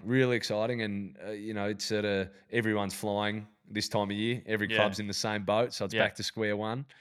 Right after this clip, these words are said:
Speaker 1: um, which is the best part about it. And I think the co-, competition these days is just so close.
Speaker 2: Mm.
Speaker 1: So it's, you know, how can we get those little increments and improve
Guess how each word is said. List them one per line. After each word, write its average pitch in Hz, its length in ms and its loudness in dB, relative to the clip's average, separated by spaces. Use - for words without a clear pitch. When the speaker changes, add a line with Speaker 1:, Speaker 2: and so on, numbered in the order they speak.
Speaker 1:
um, 98 720 -2
which 107 180 -4
is 92 80 -4
the 90 60 -4
best 104 240 0
part 104 180 2
about 95 260 0
it. - 20 -2
And 95 100 -6
I 95 40 -2
think 98 220 -10
the 92 60 -10
co-, 92 240 -4
competition 104 540 -4
these 95 180 -6
days 92 280 -6
is 85 60 -12
just 82 260 -10
so 95 200 -6
close. 87 460 -6
Speaker 2:
Mm. 117 260 -4
Speaker 1:
So 90 240 -2
it's, - 280 -6
you 98 120 -8
know, 92 180 -6
how 101 180 -2
can 98 180 -6
we 92 120 -6
get 90 240 -8
those 92 360 -10
little 98 280 -4
increments 95 540 -8
and 87 180 -6
improve 95 580 -6